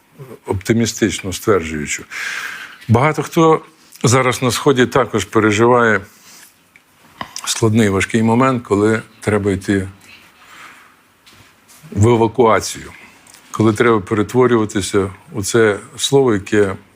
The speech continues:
мало хто любить, і не тільки з тих, хто переселений, це внутрішньо переміщені особи, В П О.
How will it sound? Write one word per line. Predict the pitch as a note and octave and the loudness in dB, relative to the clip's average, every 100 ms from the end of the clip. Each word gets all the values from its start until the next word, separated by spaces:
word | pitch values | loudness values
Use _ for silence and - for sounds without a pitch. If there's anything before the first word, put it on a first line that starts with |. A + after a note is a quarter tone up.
| _ _ - | _ _ -4
мало | G#2+ G2+ F#2+ | 0 0 -2
хто | - G#2+ G2 - G2+ | -4 -2 0 -2 0
любить, | B2 B2+ B2 - - _ - - - - - _ | 0 0 -4 -8 -20 _ -20 -20 -20 -20 -20 _
і | A2 | 0
не | A2+ G#2 | 2 2
тільки | B2 A2+ G#2+ | 0 0 -2
з | F2+ | -4
тих, | - G#2 | -2 -2
хто | - - G#2 F#2+ - - _ _ _ - | -4 -2 0 0 -6 -20 _ _ _ -4
переселений, | A2+ G#2 - C3+ C#3 B2+ A#2+ | -2 -2 0 0 0 -2 -6
це | G2+ - | -4 -4
внутрішньо | G2 B2 A#2 G#2 - A2 | 0 0 0 -4 -6 -8
переміщені | F2+ C3 G#2+ A2+ G#2 - G2+ G2 | -2 0 2 0 0 -2 -4 -4
особи, | F#2+ - F#2 E2+ G2 | -2 -2 -2 -2 -4
В | F#2+ | -2
П | G#2 | 0
О. | G2 | 0